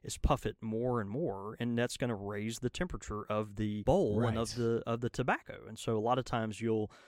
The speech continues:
Speaker 1: uh, you know, have a hotter smoking pipe if it's a wetter smoking pipe. Typically wet, uh, you know, smoking means, means a hotter smoking experience in, in the pipe world. And so, you know, a lot of folks, they'll say, "Well, a,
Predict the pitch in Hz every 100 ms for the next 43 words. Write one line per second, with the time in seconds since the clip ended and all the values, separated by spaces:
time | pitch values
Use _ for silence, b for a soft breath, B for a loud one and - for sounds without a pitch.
0 | B - 120 127 120 120 113 - - 139
1 | 139 147 135 - 131 120 - 107 - 110
2 | 101 107 113 - 117 110 101 113 117 101
3 | - 98 92 95 - - - - 123 110
4 | 110 101 117 120 - - b b b -
5 | 113 104 95 123 117 107 104 - - 113
6 | 107 107 107 107 107 101 - b b -
7 | 120 110 - 131 113 117 - 113 107 107
8 | 92 - - 98 98 98 - 101 98 -
9 | 98 92 98 - 78 73 - 101 - 240
10 | 240 254 240 233 226 233 208 - 180 170
11 | - 170 165 190 196 196 170 - 165